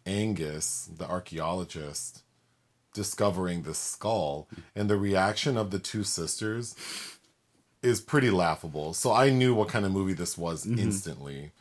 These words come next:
Speaker 1: Um, the actor playing Mary, the one sister, I thought looked like Kate McKinnon.
Speaker 2: That's Sam-, her name is Sammy Davis, and, um,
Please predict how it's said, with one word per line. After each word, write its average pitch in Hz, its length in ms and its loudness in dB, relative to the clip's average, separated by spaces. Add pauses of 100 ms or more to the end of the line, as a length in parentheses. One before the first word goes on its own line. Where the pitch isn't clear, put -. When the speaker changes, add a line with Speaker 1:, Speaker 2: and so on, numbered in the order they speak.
(420)
Speaker 1:
Um, 82 460 -2 (600)
the 135 160 4
actor 131 300 2
playing 147 480 0
Mary, 101 540 -2 (100)
the 107 120 -2
one 95 240 0
sister, 127 440 -2
I 104 60 2
thought 101 240 0
looked 90 160 -6
like 95 160 -4
Kate - 280 -8
McKinnon. 85 580 -8 (120)
Speaker 2:
That's 135 240 0
Sam-, 123 500 -2
her 120 140 -4
name 123 140 0
is 113 120 -4
Sammy 113 260 -2
Davis, 107 680 0
and, 98 580 -4
um, 85 460 -8